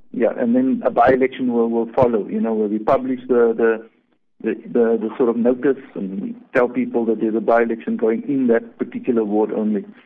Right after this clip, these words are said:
In the, in the, um, extreme case, you can also have a situation where, say, for example, a municipality has become so dysfunctional, you know, completely dysfunctional, and they've tried to do, you know, have an administrator appointed,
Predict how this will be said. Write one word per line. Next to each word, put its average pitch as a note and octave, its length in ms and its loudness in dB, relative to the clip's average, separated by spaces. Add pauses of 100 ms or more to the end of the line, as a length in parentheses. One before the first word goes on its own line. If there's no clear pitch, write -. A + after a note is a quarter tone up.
(340)
In E3 320 0
the, D#3 180 6 (340)
in E3 220 -4
the, D#3 260 4
um, D3 560 2 (600)
extreme G#3 440 0
case, F#3 280 2 (320)
you - 80 -4
can D#3+ 180 0
also G3+ 240 4
have F3+ 160 4
a F3+ 80 -4
situation D3+ 540 -2
where, C3+ 240 2 (280)
say, F#3+ 200 2
for E3+ 100 -2
example, D3 420 0
a C#3+ 60 2
municipality D3+ 720 0
has C3+ 100 -4
become C3 340 -2 (140)
so F#3+ 140 4
dysfunctional, C3 840 -2 (440)
you - 80 2
know, B2+ 80 2
completely F3+ 520 0
dysfunctional, A#2+ 640 -2 (400)
and C3+ 320 2
they've C3+ 220 0
tried D#3+ 200 4
to C#3+ 120 -8
do, C3 500 -4
you C3+ 120 -2
know, C3+ 120 4
have B2+ 160 4
an B2+ 100 0
administrator C#3 760 0
appointed, C3+ 640 0